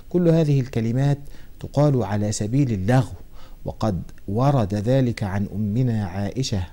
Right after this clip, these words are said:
رضي الله عنها وأرضاها، روي عنها مثله موقوفاً ومرفوعاً إلى رسول الله صلى الله عليه وآله وسلم.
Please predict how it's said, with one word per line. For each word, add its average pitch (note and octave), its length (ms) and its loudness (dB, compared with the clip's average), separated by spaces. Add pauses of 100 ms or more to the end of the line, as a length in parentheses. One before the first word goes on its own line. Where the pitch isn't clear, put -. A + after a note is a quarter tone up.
(140)
رضي G#2+ 280 -2
الله A2 480 0
عنها A#2 340 0
وأرضاها، G#2 720 0 (500)
روي G#2 240 2
عنها G2 560 0 (120)
مثله F#2 580 -2 (220)
موقوفاً D#3 680 0 (300)
ومرفوعاً A2 760 0
إلى G2+ 200 -2
رسول G2 340 -4
الله G#2+ 380 0
صلى G#2+ 300 -2
الله A2+ 380 0
عليه G2 340 -2
وآله G#2 420 -2 (160)
وسلم. F2 340 -2